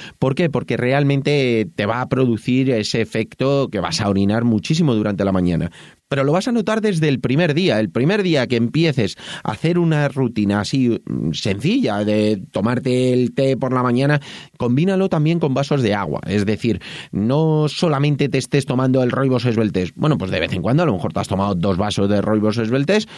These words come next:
te tomas un vasito de agua. Vas a ver que te va a venir fenomenal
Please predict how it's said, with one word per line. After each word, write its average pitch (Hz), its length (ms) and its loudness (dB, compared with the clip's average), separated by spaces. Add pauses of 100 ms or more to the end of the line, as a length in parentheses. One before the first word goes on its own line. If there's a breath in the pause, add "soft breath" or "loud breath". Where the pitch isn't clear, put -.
(180 loud breath)
te 110 140 -2
tomas 107 200 0
un 117 80 4
vasito 104 380 0
de 90 100 2
agua. 80 280 -2 (320 loud breath)
Vas 107 260 -2
a 120 80 0
ver 147 220 2
que 120 160 -2
te 98 140 -2
va 107 100 0
a 123 40 0
venir 117 300 0
fenomenal 160 640 0